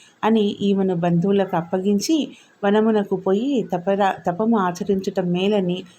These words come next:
తలచాడు. పుత్రికనైన నన్ను బంధువుల వద్ద అప్పగించి నా తల్లిదండ్రులు ఇద్దరూ కూడా వనవాసమునకు పోయి అక్కడే మరణించారు. నేను కూడా బంధువుల వద్ద ఉన్నాను. వారి నిరాదరణ ఫలితంగా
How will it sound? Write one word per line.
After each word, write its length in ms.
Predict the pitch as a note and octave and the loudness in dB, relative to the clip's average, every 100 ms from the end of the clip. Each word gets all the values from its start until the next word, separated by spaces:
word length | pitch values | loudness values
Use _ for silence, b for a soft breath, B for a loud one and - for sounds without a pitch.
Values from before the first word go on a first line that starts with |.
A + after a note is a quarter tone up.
| B - | B -4
తలచాడు. 460 | F3 E3 F3 F3 - _ _ b b _ - | -2 -2 -4 -6 -12 _ _ b b _ -6
పుత్రికనైన 640 | A3 A3+ A3+ G#3+ G#3 G#3 | -2 -2 0 0 2 2
నన్ను 460 | F#3+ F#3+ A3+ A#3+ A3 | 2 2 2 2 0
బంధువుల 580 | F#3 F#3+ G3 A3 G#3 | 0 0 2 2 2
వద్ద 280 | G3+ F#3+ F3+ | 0 -2 0
అప్పగించి 960 | F#3 F#3 - F3 G#3 G#3 G#3+ G3 F3+ F3 B B B - | 0 0 -4 -4 -4 0 0 0 -4 -4 B B B -2
నా 120 | G#3+ | 0
తల్లిదండ్రులు 680 | G#3 F#3+ F#3 G3 G3+ G3 F3 | 0 0 0 0 0 0 0
ఇద్దరూ 440 | E3+ E3 G#3+ B3 | -2 0 0 0
కూడా 420 | B3 F#3+ F3+ F3 - | 0 0 0 -2 -4
వనవాసమునకు 1000 | F#3+ F#3 G3 F#3+ F#3 F3+ F3 E3+ C4 G#4+ - B B - | -4 -2 0 -2 -2 -4 -4 -4 -2 -2 -4 B B -2
పోయి 420 | G#3 F#3+ F3 F3+ - _ - | 0 2 0 -4 -10 _ -8
అక్కడే 420 | F#3 G3+ A3+ E4+ | -6 -2 -2 0
మరణించారు. 720 | G#3 F3 E3+ E3 E3+ E3+ E3 - _ _ B B B - | -2 0 0 0 -2 -6 -8 -16 _ _ B B B -2
నేను 280 | A#3+ C#4+ C#4+ | 0 2 2
కూడా 320 | C#4+ A#3 A3+ | 2 2 2
బంధువుల 480 | G3 F#3+ G3 G3+ G3 | 2 0 2 2 0
వద్ద 400 | F#3+ F3 B3 E4 - | -2 -2 -2 -4 -4
ఉన్నాను. 420 | F#3+ F3+ E3+ E3+ - | -4 -2 -2 -2 -6
వారి 340 | F#3 G3 G#3 G3 | -4 -2 0 0
నిరాదరణ 640 | F3 F3 F#3+ G3+ G#3 G#3 | 0 2 0 0 0 0
ఫలితంగా 680 | G3+ F#3 F#3 G#3+ G#3+ F#3+ F#3+ | -2 -2 -2 -2 0 0 -2